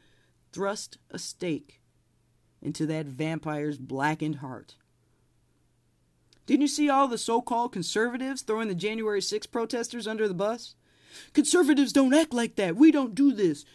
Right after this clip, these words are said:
This must have been Antifa. I denounce political violence." Wah, wah, wah.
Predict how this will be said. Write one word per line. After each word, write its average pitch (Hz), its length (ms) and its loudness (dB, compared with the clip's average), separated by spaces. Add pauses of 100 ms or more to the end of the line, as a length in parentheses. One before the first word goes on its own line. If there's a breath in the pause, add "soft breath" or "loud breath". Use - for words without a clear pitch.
(160 soft breath)
This 277 180 2
must 269 220 2
have 190 100 -6
been 247 160 0
Antifa. 240 720 0 (300 soft breath)
I 302 120 2
denounce 240 380 0
political 254 520 2
violence." 226 520 2
Wah, 349 480 6
wah, 330 460 0
wah. 320 640 0